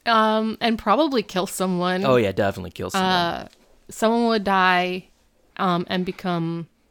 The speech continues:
Speaker 1: a sacrifice of some kind,
Speaker 2: Yeah,
Speaker 1: I'm
Speaker 2: so
Speaker 1: sure.
Speaker 2: be careful where you look, Corey.
Speaker 1: Um, and the Bible would also be like, "Oh, you're gonna marry Topanga first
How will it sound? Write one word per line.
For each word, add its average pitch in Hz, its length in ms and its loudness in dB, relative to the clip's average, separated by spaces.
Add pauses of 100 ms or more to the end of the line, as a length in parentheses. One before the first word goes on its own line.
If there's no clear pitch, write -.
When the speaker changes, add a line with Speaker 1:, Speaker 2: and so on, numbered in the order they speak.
(340)
Speaker 1:
a 160 60 -12
sacrifice 165 760 -10
of 180 80 -12
some 175 240 -8
kind, 190 440 -4
Speaker 2:
Yeah, 190 40 -10
Speaker 1:
I'm 196 80 -6
Speaker 2:
so 151 200 -2
Speaker 1:
sure. 110 300 -4
Speaker 2:
be 143 60 -10
careful 139 320 2
where 110 140 2
you 98 100 0
look, 92 180 -6
Corey. - 380 -14
Speaker 1:
Um, 208 300 0
and 214 100 4
the 196 60 -2
Bible 214 220 6
would 196 100 2
also 190 400 0
be 185 120 -2
like, 180 300 -2
"Oh, 190 540 0 (720)
you're 196 160 0
gonna 220 240 4
marry 190 640 2
Topanga 190 640 0
first 214 720 -4